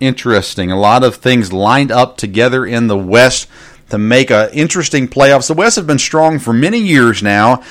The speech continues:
and then the addition of LeBron James to the Western Conference has added extra excitement to the West, especially coming into the bubble.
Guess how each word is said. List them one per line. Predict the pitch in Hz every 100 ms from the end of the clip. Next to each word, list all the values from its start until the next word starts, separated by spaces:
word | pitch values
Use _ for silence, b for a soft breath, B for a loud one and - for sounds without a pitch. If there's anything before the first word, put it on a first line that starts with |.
| B B
and | 117
then | 123 127
the | 117
addition | 107 156 175 175
of | 151
LeBron | 117 98 117 135 117
James | 117 120 113
to | -
the | 101
Western | 104 107 107 101
Conference | 113 107 101 95 - - b b
has | b 107 107 -
added | 120 139 139 - -
extra | 120 - 117
excitement | 98 - 117 120 127 -
to | 113
the | 104
West, | 98 101 - -
especially | - - 120 - 127
coming | 117 101 95
into | 92
the | 113
bubble. | 123 139 113 98